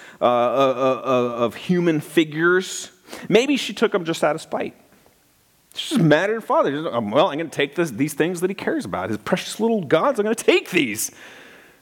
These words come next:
See how he likes that." Maybe it was out of spite.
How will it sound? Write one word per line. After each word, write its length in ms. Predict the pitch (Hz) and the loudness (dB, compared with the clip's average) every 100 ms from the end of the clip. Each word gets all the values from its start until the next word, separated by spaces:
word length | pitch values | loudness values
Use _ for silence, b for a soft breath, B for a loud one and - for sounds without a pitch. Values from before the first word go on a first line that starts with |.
| - | -8
See 180 | - 170 | 0 2
how 140 | 160 | 2
he 80 | 156 | 2
likes 300 | 151 156 - | 2 -2 -4
that." 380 | 87 92 - - _ | -4 -4 -10 -20 _
Maybe 200 | - 156 | -2 2
it 60 | 156 | 2
was 120 | 127 | 2
out 120 | 120 | 2
of 80 | 110 | 0
spite. 420 | - - 117 - | -4 0 0 0